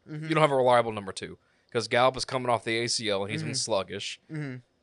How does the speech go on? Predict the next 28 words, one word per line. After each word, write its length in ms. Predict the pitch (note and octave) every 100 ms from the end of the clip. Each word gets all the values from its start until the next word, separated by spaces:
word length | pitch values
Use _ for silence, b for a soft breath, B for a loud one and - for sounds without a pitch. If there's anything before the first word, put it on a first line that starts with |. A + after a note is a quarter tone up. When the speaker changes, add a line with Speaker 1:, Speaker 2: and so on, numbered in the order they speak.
| _ _ _
Speaker 2:
You 140 | B2+
know, 120 | B2+ A#2+
I 80 | A2
think 200 | C3+ A#2
the 80 |
Cowboys 600 | A2 B2 A#2+ B2 B2 A#2+ -
took 180 | C3 A#2+
a 60 |
risk 560 | G2+ F#2 G2 A#2 B2 -
in 140 | C3
Jalen 340 | A#2+ B2 C3 B2
Tolbert 500 | B2 A#2+ C3+ C3 A2
and 80 |
expected 460 | G2 - A#2+ A2+ A#2
him 100 | A#2
to 80 | A2+
be 100 | G#2
ready 360 | F2+ G2 A2 B2+
week 240 | C#3 C#3
one. 300 | D3+ D3+ D#3+ - _ _ _ _ _ _ _
Hasn't 300 | - B2 B2
made 140 | B2+ A#2+
an 100 | A#2+
impact 360 | A#2+ B2 A#2+
since. 340 | - A#2+ B2 A#2
And 160 | G#2
Noah 240 | A2+ B2 A#2
Brown, 440 | A#2+ A#2+ A#2+ A2+